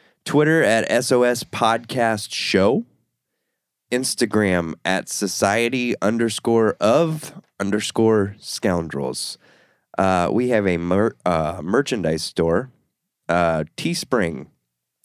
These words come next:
That's T E E S P R I N G dot com slash stores slash S O S podcast.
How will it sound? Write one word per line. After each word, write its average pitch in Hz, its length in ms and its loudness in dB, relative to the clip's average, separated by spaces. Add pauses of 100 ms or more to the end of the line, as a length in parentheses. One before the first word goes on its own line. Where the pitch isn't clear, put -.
(100)
That's 98 260 -4
T - 180 -8
E 123 100 -6
E 123 480 -6
S 123 180 0
P - 300 -4
R 117 240 2
I 117 240 -2
N 101 160 -4
G 95 400 -2 (280)
dot 101 260 0
com 87 480 -2 (420)
slash 110 520 0
stores 147 420 2
slash 117 420 0
S 123 220 0
O 113 100 4
S 107 140 0
podcast. 90 680 -4